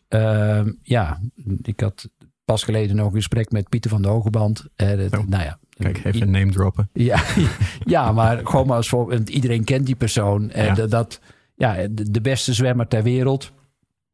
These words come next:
Speaker 1: En die gaf ook aan, "Ja, ik heb zes tot acht uur per dag in dat zwembad gelegen om uiteindelijk,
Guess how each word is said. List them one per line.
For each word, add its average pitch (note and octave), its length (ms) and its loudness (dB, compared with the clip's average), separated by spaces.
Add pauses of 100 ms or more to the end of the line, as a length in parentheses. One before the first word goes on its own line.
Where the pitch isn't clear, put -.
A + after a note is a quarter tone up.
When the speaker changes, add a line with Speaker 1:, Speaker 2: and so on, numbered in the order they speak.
(440)
Speaker 1:
En B2+ 100 2
die C#3 100 2
gaf C#3 220 2
ook G#2+ 140 0
aan, C3 280 2
"Ja, A#2 120 2
ik A#2+ 160 0
heb B2 140 0 (260)
zes - 440 0
tot - 300 -4
acht - 320 -2
uur A2+ 140 2
per G#2+ 180 0
dag F2+ 380 -2 (260)
in C3+ 160 2
dat G2+ 140 -2
zwembad C#3+ 460 0
gelegen F2+ 500 2
om A2+ 180 2
uiteindelijk, G2 580 0